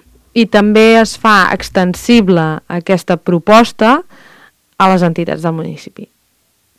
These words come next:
Tant Consell Consultiu com les entitats poden proposar entitats o bé persones a nivell individual. Mm,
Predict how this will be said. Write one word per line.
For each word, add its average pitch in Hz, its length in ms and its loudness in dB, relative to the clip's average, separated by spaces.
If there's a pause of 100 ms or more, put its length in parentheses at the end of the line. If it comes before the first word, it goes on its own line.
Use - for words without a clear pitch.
(460)
Tant 165 220 -4
Consell 175 320 -6
Consultiu 185 720 -2
com 170 160 -8
les 170 160 -4
entitats 202 680 -4 (240)
poden 180 320 0
proposar 180 760 -4 (440)
entitats 170 840 -6 (400)
o 180 180 0
bé 160 120 2
persones 170 440 -4
a 170 80 -4
nivell 147 240 -6
individual. 143 640 -10 (760)
Mm, 170 400 -8